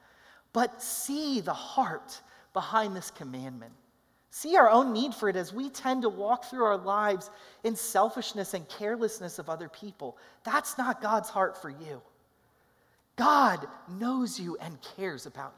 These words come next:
you. You are not forgotten by God.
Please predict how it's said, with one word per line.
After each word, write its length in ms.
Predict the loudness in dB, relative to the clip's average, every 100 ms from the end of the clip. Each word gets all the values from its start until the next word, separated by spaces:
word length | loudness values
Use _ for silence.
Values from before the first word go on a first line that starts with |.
| -20
you. 100 | -20 _ _ _ _ _ _ _
You 200 | 2 6
are 100 | 6
not 520 | 6 6 6 4 -8 -16 -20
forgotten 920 | -16 0 0 0 -4 2 2 0 -14 -16 -20 _ _
by 180 | -6 -6
God. 520 | -6 -2 -2 -4 -8